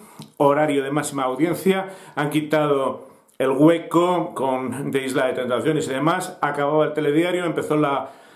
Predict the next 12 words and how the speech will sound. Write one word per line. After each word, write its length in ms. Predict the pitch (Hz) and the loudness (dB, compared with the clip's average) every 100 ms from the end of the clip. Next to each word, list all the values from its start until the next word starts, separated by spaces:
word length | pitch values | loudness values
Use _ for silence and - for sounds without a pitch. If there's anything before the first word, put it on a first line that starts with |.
| _ | _
la 420 | 127 135 131 131 - _ - - | -2 0 0 -4 -10 _ -20 -14
serie 360 | - 160 151 | 0 2 4
de 120 | 143 127 | 2 2
televisión, 760 | 156 170 160 165 160 156 - - _ _ _ _ _ - | 2 4 4 2 0 -2 -12 -20 _ _ _ _ _ -2
lo 180 | 151 156 | 2 4
cual 200 | 160 170 | 4 2
ha 40 | 165 | 2
enganchado 500 | 160 151 - 160 151 | 0 -2 -2 0 0
más 220 | 156 151 | -2 -2
a 40 | |
la 40 | 143 | -2
audiencia. 600 | 143 165 147 170 185 | 0 -2 0 0 0